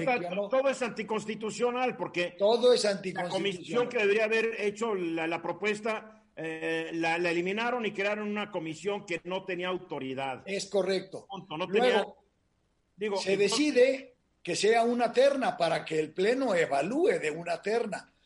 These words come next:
Speaker 2: no que ratifique la decisión de una comisión que tampoco era la responsable.
Speaker 1: Pero todo es ilegal, pero lo van a imponer, ¿y quién va a quedar a cargo del instituto?
Speaker 2: Ya lo impusieron, eh, tomó o prestó juramento, este,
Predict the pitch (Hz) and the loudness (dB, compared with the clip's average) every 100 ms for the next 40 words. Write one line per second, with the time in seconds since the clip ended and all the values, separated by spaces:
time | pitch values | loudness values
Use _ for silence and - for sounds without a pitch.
0 | _ _ - 190 247 277 277 - - 185 | _ _ -4 2 4 4 0 -10 -2 0
1 | 170 175 180 165 214 240 240 226 214 202 | 2 0 0 -4 -2 -2 0 2 2 0
2 | 196 170 233 240 185 180 202 208 214 214 | -4 -4 -4 -4 -4 -4 -2 -4 -2 0
3 | 208 214 220 214 180 160 156 190 185 185 | 0 0 -2 -2 -4 -4 -4 -2 -2 0
4 | 180 175 151 135 131 - 127 120 143 135 | -2 -2 -4 -8 -14 -14 -14 -10 -8 -8
5 | - 214 254 - 233 202 180 185 175 165 | -6 0 0 0 -2 0 2 0 0 -2
6 | 165 - 180 185 180 220 226 220 180 185 | -2 -4 -4 -2 0 0 -2 -2 -2 0
7 | 190 175 185 202 208 208 190 196 190 196 | 0 0 -2 -2 -2 -2 -2 -2 -4 -6
8 | 202 196 185 175 - 180 - - 247 - | -6 -6 -8 -8 -10 -12 -14 -20 -18 -2
9 | 196 240 262 254 214 185 156 180 180 202 | 4 4 4 0 0 -2 -4 2 2 2
10 | 254 269 - _ _ _ _ _ - 147 | -2 -6 -16 _ _ _ _ _ -10 -8
11 | 151 165 160 185 196 196 180 - _ 147 | -6 -4 -2 2 4 4 2 -2 _ -18
12 | 151 139 - 147 123 185 185 185 180 139 | -14 -12 -8 -6 -4 0 2 2 0 -4
13 | - 160 156 165 196 190 180 175 175 - | -6 -2 -2 -2 -4 -4 -2 -2 -2 -8
14 | - - 135 127 139 - | -18 -14 -8 -8 -8 -14